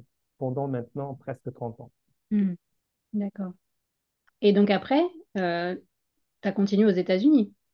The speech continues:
Speaker 1: Voilà, quatre-vingt-quinze. Euh, alors, avant d'aller aux États-Unis, il s'est passé quelque chose parce que je croyais, euh,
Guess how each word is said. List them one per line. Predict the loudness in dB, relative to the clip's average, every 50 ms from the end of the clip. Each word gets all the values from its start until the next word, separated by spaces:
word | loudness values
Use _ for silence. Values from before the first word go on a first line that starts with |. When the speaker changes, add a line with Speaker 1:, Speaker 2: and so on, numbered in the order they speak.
| -10 -2
Speaker 1:
Voilà, | 2 4 4 4 4
quatre-vingt-quinze. | 2 -2 -4 -2 -2 -2 -2 0 0 0 2 2 0 2 4
Euh, | 6 6 6 6
alors, | 4 2 2 2
avant | 2 2 2 2 2
d'aller | 2 2 4 4 4
aux | 2 2
États-Unis, | 0 0 2 0 0 0 -2 -2 -2 -2
il | -2 -4
s'est | -6 -6
passé | -6 -6 -8 -6 -6 -8
quelque | -6 -6 -10 -10 _
chose | -6 -4 -4 -4 -2
parce | -2 -2 -2 -2
que | -4 -2 -2 0
je | 0 -2
croyais, | -2 -4 -2 0 2 2 2 2 2 2 4 2
euh, | 2 2